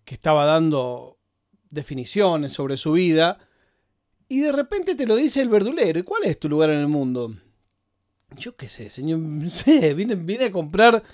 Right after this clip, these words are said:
mandarinas, que es lo único bueno que tiene el invierno. Yo desde que empieza hasta que termina el invierno me la paso comiendo mandarinas".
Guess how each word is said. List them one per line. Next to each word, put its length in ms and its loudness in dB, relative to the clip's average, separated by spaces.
mandarinas, 1000 0
que 140 -6
es 40 -4
lo 120 0
único 340 2
bueno 240 0
que 100 -6
tiene 200 -4
el 60 -6
invierno. 600 -2
Yo 140 -2
desde 100 0
que 60 -4
empieza 320 -8
hasta 120 -4
que 80 -4
termina 300 -2
el 60 -2
invierno 300 -4
me 100 -2
la 100 -4
paso 220 -10
comiendo 280 -6
mandarinas". 680 -12